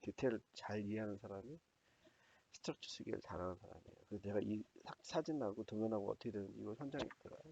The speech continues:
아, 이거 만든 지 일 년 걸렸어요. 제가 요,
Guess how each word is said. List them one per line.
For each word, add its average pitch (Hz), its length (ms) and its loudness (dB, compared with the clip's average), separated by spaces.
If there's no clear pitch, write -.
아, 127 60 -4
이거 120 140 -2
만든 113 300 0
지 113 80 -2
일 123 100 2
년 135 140 6
걸렸어요. 113 420 0
제가 104 200 8
요, 110 100 8